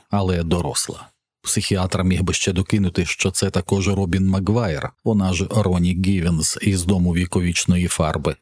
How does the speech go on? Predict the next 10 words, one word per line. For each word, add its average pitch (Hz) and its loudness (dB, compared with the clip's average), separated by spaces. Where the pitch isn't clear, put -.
Але 131 0
то 120 0
була 110 0
б 104 0
неправда, 82 0
бо 101 2
він 95 2
хотів 95 0
трахнути 87 0
Робін, 80 0